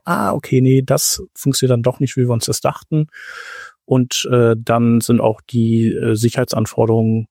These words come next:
der Leute eben im Digitalen gestiegen und man möchte einfach mehr Security und mehr Privacy haben. Und, und auch das, äh, hat da seinen Weg reingefunden.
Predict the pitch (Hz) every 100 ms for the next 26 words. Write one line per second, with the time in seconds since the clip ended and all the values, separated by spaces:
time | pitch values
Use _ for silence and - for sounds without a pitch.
0 | _ - 113 110 107 - 117 110 107 110
1 | 262 214 113 117 120 - 113 120 117 -
2 | 131 127 120 127 117 113 117 117 117 107
3 | 110 113 117 117 - 127 - 123 - 127
4 | 120 117 113 107 - 113 120 - 117 107
5 | 113 113 113 - - - - _ 117 117
6 | - 120 113 117 110 - 120 - - -
7 | - - _ - _ _ - 143 110 110
8 | 107 123 - _ - _ - - - 110
9 | 107 107 107 117 - 113 107 104 - 110
10 | 107 107